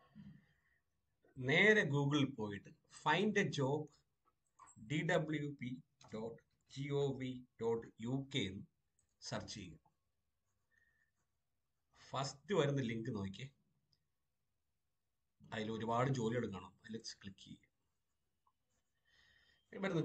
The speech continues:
ജോബിൽ ഒന്നുകിൽ വിസ സ്പോൺസർഷിപ്പ് ഷിപ്പ്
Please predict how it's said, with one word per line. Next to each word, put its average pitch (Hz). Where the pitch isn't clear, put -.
ജോബിൽ 156
ഒന്നുകിൽ 170
വിസ 143
സ്പോൺസർഷിപ്പ് 151
ഷിപ്പ് 123